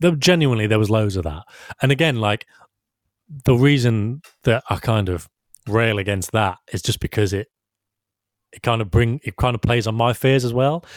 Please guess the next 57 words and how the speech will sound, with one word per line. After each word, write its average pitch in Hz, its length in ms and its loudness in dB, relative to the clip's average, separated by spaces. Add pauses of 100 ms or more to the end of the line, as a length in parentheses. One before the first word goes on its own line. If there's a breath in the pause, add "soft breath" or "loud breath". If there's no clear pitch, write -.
(140 loud breath)
So 135 100 0
transfers 139 500 2
are 113 60 0
even 104 160 -2
worse, 107 400 -6 (220 loud breath)
but 127 100 0
it's 107 120 -4
even 117 200 -4
worse 113 200 -2
because - 300 -10
then, 101 300 -6 (720)
like, 120 180 -2
for 110 120 -8
Grealish, 117 440 0
I 98 80 0
ended 98 140 -6
up 90 80 -4 (100)
kind 101 180 -2
of 90 60 -4
being 95 140 -2
the 95 80 -4
lightning 98 400 -2
rod 90 220 -2
of 95 180 -4
that 110 220 -8 (280)
inadvertently. 104 600 -6 (380 loud breath)
You 117 60 -6
know, 104 80 -2
people 107 260 -2
were - 40 -2
coming 98 220 -6
to - 100 -10
me 98 120 0
for 92 260 -4
it, 90 40 -8
and 95 100 -4
Villa 104 200 0
fans 90 260 -4
were 95 60 -4
coming 95 220 -2
to - 120 -10
me, 92 260 -4 (380 soft breath)
giving 101 220 0
me 107 100 0
shit 101 260 -6
for 87 240 -4
it. 92 80 -16
And 110 120 -2
everyone's 123 280 0
kind 113 200 0
of 104 60 -2
anxiety 107 580 -2
about 95 180 -2
the 90 60 0
transfer 101 420 -2
not 98 180 -2
happening 113 320 -6